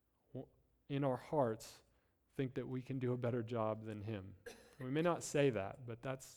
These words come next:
that's how we feel. But the, the most amazing news is,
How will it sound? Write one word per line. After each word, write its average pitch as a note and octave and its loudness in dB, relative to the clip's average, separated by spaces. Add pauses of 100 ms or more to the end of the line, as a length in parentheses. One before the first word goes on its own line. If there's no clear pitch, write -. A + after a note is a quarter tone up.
(260)
that's B2+ -6
how C3+ -6
we A2+ -6
feel. - -16 (2250)
But C3 6
the, C3+ 2 (220)
the C#3 0
most E3+ 4 (220)
amazing D3 6
news G#2+ 0 (920)
is, A#2+ 2